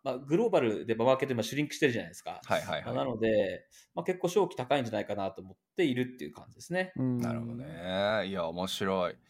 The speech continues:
Speaker 2: というわけで、じゃあそうですね、秋間先生はこれからバブルの先導者として、バブルの会社もいいよね。
Speaker 3: <laughs>
Speaker 2: こんな先導してくれる方がちゃんといるのであれば。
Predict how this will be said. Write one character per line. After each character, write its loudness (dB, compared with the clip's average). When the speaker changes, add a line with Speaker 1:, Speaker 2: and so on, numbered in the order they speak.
Speaker 2:
と 2
い 6
う 6
わ 4
け 2
で、 -2
じ 0
ゃ 2
あ 0
そ -2
う -2
で -10
す -8
ね、 2
秋 -2
間 2
先 -2
生 -2
は 2
こ -4
れ -2
か 2
ら 2
バ 2
ブ -2
ル 0
の -2
先 2
導 2
者 0
と -8
し -10
て、 -4
バ 2
ブ 0
ル 2
の 0
会 4
社 -2
も 0
い 2
い 2
よ 2
ね。 2
Speaker 3:
<laughs> -12
Speaker 2:
こ -2
ん 0
な 2
先 0
導 0
し -6
て 2
く 0
れ 2
る -2
方 2
が 2
ち -4
ゃ 2
ん -4
と -2
い 0
る 0
の 0
で 0
あ 4
れ 0
ば。 -2